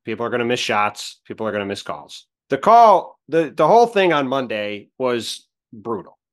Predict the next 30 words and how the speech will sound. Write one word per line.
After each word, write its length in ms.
I 40
mean, 320
it 120
was 300
a 60
crazy 480
sequence. 880
I, 360
you 100
know, 240
we 680
as 180
a 60
group 400
put 140
together 360
the 80
questions 500
for 200
the 80
pool 220
reporter. 340
Brian 240
Mahoney 240
from 160
the 300
Associated 440
Press 220
did 240
it 180